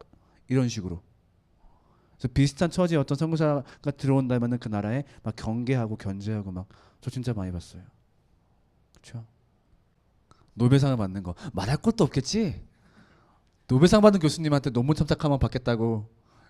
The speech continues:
우리 예쁜 처자들이 막 왔을 때. 그쵸?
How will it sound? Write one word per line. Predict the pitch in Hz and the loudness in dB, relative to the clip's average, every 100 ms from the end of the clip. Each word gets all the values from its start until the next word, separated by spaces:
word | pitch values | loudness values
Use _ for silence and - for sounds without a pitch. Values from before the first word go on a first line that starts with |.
| - | -6
우리 | 117 107 | -4 -2
예쁜 | 110 135 | -2 0
처자들이 | 127 160 143 131 | 0 0 0 -2
막 | 117 | -4
왔을 | 95 - 110 | -4 -6 -8
때. | 92 98 - _ _ _ _ _ _ _ _ _ _ _ _ _ _ _ _ _ _ | -10 -12 -18 _ _ _ _ _ _ _ _ _ _ _ _ _ _ _ _ _ _
그쵸? | - - 117 | -20 -18 -16